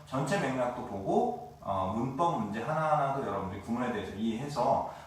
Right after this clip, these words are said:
문법에 대해서 정확하게, 에, 문제를 풀어나가실 수 있으리라고 생각합니다.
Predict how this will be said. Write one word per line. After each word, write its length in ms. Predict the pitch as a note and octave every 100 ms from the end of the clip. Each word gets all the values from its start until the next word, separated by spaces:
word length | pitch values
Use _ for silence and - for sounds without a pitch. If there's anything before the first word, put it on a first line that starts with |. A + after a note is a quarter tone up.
| -
문법에 400 | B2+ B2+ C3+ -
대해서 260 | - - -
정확하게, 640 | G2+ A2 A#2+ A#2+ - C3
에, 460 | - - - F2+ F2
문제를 480 | F#2 F#2+ - C3+ C3+
풀어나가실 1040 | - E3 - - - - - F#2 G2+ G#2+ F#2+
수 420 | - D3 F3 - - - A#2+
있으리라고 920 | A#2 - G2+ - - B2+ D3 - -
생각합니다. 600 | - D#3+ C#3 - -